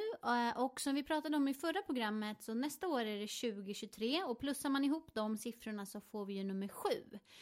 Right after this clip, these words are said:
Och, eh, nästa år är det även kaninen slash harens år. Eh, och pratar vi lite mer om numerologi, eh, numerologi och, eh, siffror,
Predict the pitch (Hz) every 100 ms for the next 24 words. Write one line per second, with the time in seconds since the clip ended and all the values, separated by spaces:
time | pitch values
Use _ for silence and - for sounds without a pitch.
0 | - - - - 262 - _ 247 240 277
1 | 285 - 330 247 226 208 214 202 208 214
2 | 202 202 196 196 _ 226 233 269 285 254
3 | 240 226 - 180 - 185 - - 262 302
4 | 220 269 440 294 - - - 202 - -
5 | - - - 226 240 254 247 - 226 -
6 | 302 339 349 359 349 311 294 285 - 247
7 | 254 254 247 247 247 202 196 - 240 240
8 | - - 214 214 220 240 233 214 220 226
9 | 190 240 247 392 - - 330 - 233 233
10 | - 233 226 214 214 214 277 - 254 285
11 | 185